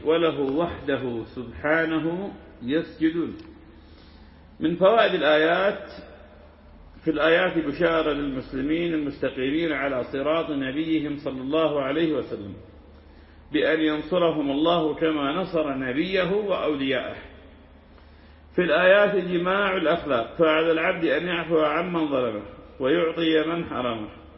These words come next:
ويصل من قطعه. على العبد إذا مسه سوء من الشيطان فأذنب الفعل المحرم أو ترك واجب أن يستغفر الله تعالى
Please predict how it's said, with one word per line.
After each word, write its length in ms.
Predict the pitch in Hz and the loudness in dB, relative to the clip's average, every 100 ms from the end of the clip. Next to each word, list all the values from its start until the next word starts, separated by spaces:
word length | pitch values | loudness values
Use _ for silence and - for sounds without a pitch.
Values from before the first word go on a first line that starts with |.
| - - - - - | -20 -20 -20 -16 -2
ويصل 600 | 135 160 185 170 156 151 | 4 4 4 0 0 -2
من 160 | 180 | -4
قطعه. 380 | 160 131 107 104 - - - - - - - - - - - | -4 -6 -6 -12 -16 -20 -20 -20 -20 -20 -20 -20 -20 -14 0
على 180 | 165 180 | 4 4
العبد 280 | 175 185 185 | 4 0 2
إذا 220 | 175 170 | 2 2
مسه 520 | 185 170 170 160 - | 0 0 2 2 2
سوء 160 | 190 175 | -2 0
من 160 | 165 | 0
الشيطان 560 | 151 - 143 143 180 175 | -2 -2 -2 0 0 0
فأذنب 500 | 170 143 165 165 151 | 0 0 0 0 0
الفعل 360 | 147 165 147 | 0 -2 -2
المحرم 600 | 147 143 143 165 185 190 131 | -2 -4 -2 -2 0 -2 0
أو 140 | 143 | -2
ترك 320 | 143 151 - | 0 -2 -2
واجب 420 | 147 160 190 196 | 0 2 2 0
أن 140 | 147 156 | -2 -2
يستغفر 580 | 147 160 165 - 151 143 | -4 0 0 0 -4 0
الله 280 | 160 175 | 0 0
تعالى 400 | 160 151 123 107 | 0 -2 -2 -6